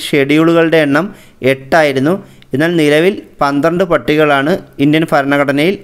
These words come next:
ഉള്ളത്. ഇന്ത്യൻ ഭരണഘടന നിലവിൽ വന്ന സമയത്തെ ഭാഗങ്ങൾ അല്ലെങ്കിൽ പാർട്ടുകളുടെ എണ്ണം ഇരുപത്തിരണ്ടായിരുന്നു. എന്നാൽ നിലവിൽ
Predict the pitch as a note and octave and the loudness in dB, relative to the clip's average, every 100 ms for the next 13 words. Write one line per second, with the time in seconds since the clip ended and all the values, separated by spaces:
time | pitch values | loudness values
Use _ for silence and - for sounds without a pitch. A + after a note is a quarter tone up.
0 | - D#3+ C#3+ F2+ C#2+ - - - - - | -4 0 0 0 -6 -16 -20 -20 -20 -18
1 | - C#3+ F#3+ G3 F3+ E3+ E3+ E3 F3 D#3+ | -6 -2 0 0 0 2 0 0 0 2
2 | D3 E3 F3 E3 D#3+ D#3+ D#3 D#3 E3 F3+ | 2 2 2 0 -2 -2 -2 -2 -2 -2
3 | - - - C3+ C#3 D#3+ E3 F3 - D3 | -6 -10 -2 0 2 0 0 -2 0 0
4 | D3+ D#3 D#3 - C3 C3 C#3 C3+ E3+ E3+ | 0 0 -2 0 0 0 -2 -2 0 0
5 | E3 D#3+ C3+ C#3+ G3+ - - - C3+ D3+ | 2 2 2 0 -2 -8 -20 -6 -2 0
6 | D#3+ E3+ D3 C#3 C#3+ B2+ F2+ D#2+ - - | 0 0 -2 0 0 0 -2 -8 -14 -20
7 | - - A#2 D3 D#3+ C3+ C#3+ F3 | -20 -10 -2 2 2 2 2 0